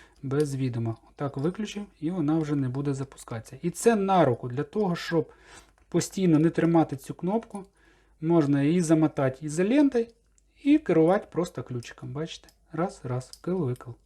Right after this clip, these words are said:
Далі викручуємо штатний об'єктив з відеокамери.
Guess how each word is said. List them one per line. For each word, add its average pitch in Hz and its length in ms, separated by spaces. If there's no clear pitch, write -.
Далі 147 420
викручуємо 160 600
штатний 175 460
об'єктив 143 580
з 135 240
відеокамери. 135 720